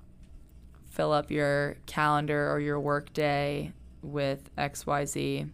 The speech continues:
like we were talking about before, how you can just get a little on autopilot. And so one way to let knowledge in,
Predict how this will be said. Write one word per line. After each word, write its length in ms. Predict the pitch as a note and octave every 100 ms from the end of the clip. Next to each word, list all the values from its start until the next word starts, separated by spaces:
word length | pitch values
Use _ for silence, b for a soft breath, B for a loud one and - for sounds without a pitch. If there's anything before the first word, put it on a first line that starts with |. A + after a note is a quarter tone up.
| - - - - - -
like 300 | D3+ C#3+ D3 - -
we 180 | D#3+ D3
were 100 | C#3+
talking 380 | - D3 D3 D3+
about 220 | D3 D3
before, 460 | D3 - C#3+ C#3+
how 380 | C#3+ C#3+ C#3 C#3+ - - - b b b b b b b b - - -
you 120 | F3
can 180 | E3+ D#3+
just 280 | D#3 D3 -
get 180 | D3+
a 60 | D3+
little 260 | D3 D3+ D#3+
on 160 | F#3+
autopilot. 960 | G3+ G3+ G3+ G3+ F#3+ F#3 F#3+ F#3 F#3 - - - - - - -
And 460 | E3 D3+ D3 C#3+ C#3+
so 360 | - D#3 D3
one 360 | C#3+ C#3+ D3 D3+
way 320 | D3 C#3+ C#3+ C#3+
to 420 | D3+ C#3+ C#3 C#3 - - - - - - - - - -
let 400 | C#3+ D3+ D3+ -
knowledge 560 | D3 D3 D3+ C#3+ C#3+
in, 340 | D3+ D3 C#3+